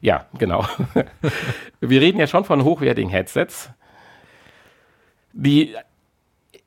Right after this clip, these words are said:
nach dem ersten Empfinden bezahlbar sind. Und Mixed Reality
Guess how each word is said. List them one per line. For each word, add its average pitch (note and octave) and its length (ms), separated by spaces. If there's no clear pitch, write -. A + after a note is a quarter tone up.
nach E3 280
dem D3+ 120
ersten F3+ 220
Empfinden F#3+ 420
bezahlbar F2+ 480
sind. - 260
Und A2 400
Mixed - 360
Reality - 480